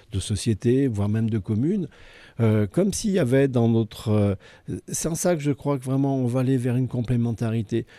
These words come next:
Nous, l'action que l'on mène, elle est complémentaire à cela. C'est-à-dire que si jamais on a des êtres qui sont préoccupés de mettre en place des structures qui vont pouvoir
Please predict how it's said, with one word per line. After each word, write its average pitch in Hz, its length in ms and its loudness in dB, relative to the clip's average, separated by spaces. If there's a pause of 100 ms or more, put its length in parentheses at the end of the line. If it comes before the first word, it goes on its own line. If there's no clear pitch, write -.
(140)
Nous, 180 80 4
l'action 160 340 0
que 131 100 0
l'on 123 200 4
mène, 165 360 2
elle 151 140 -2
est 156 60 0
complémentaire 139 680 -2
à 110 80 -2
cela. 95 380 -6 (280)
C'est-à-dire 151 340 0
que 131 160 0 (180)
si 165 240 -2
jamais 170 300 2
on 147 160 2
a 139 80 4
des 127 280 0
êtres 139 200 0
qui - 100 -14
sont 127 220 -2
préoccupés 131 720 0 (280)
de 120 100 4
mettre 143 260 0
en 135 80 -4
place 135 220 -2
des 117 100 -2
structures 131 640 -2
qui 123 140 -2
vont 110 160 0
pouvoir 120 540 -2